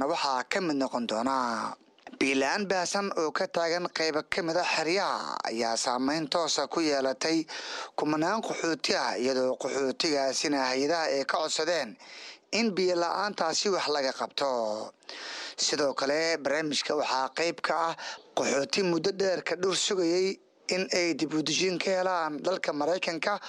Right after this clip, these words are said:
oo ka walaacsan soo noqoshada madaxweynaha la doortay ee dalkaasi oo dhowaan lagu wado in uu xafiiska la wareego. Kama marro xubintii shakhsiga oo toddobaadkan marti noogu yahay Aadan Qorax Boorle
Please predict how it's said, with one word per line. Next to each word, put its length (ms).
oo 160
ka 160
walaacsan 640
soo 240
noqoshada 480
madaxweynaha 640
la 80
doortay 580
ee 160
dalkaasi 680
oo 200
dhowaan 380
lagu 240
wado 260
in 160
uu 140
xafiiska 500
la 120
wareego. 760
Kama 180
marro 260
xubintii 360
shakhsiga 460
oo 80
toddobaadkan 640
marti 300
noogu 340
yahay 460
Aadan 400
Qorax 320
Boorle 560